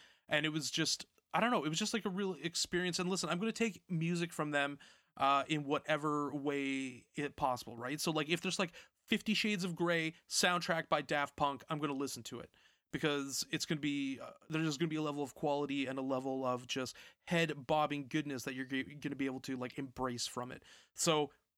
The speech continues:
i-, in, uh, you know, wrapping up my <laughs> opinions on it, Tron Legacy,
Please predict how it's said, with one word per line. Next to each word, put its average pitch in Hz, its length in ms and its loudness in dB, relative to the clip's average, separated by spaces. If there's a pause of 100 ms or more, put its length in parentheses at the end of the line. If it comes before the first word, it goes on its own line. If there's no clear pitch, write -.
(640)
i-, - 40 -6 (260)
in, 190 260 2
uh, 202 420 4
you 190 100 2
know, 202 100 2
wrapping 196 340 4
up 190 120 4
my 165 200 6
<laughs> - 0 -
opinions 160 400 2
on 160 140 6
it, 175 80 -4
Tron 208 240 4
Legacy, 190 500 0